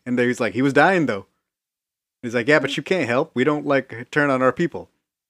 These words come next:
"Fine, then they will issue a challenge. If you're gonna be the leader, then I challenge you." And then Phasma kills him, and then they're like,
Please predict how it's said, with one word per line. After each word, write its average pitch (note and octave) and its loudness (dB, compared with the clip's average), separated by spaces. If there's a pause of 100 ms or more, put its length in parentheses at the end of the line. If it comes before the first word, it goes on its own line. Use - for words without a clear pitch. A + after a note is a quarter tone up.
(140)
"Fine, G2+ -2
then G#2 -8
they C3 0
will C#3 0
issue C3+ 0
a C3+ 0
challenge. G#2+ -4
If G#2 -12
you're B2 -2
gonna C3+ 0
be C3 -2
the B2+ -2
leader, B2+ 0
then A2 -6
I A2+ 0
challenge B2 -2
you." A#2 -4
And G2+ -8
then G#2 -8
Phasma F#2+ -8
kills G2 -8
him, F#2+ -14
and F#2 -16
then F2+ -18
they're F#2 -14
like, F2 -12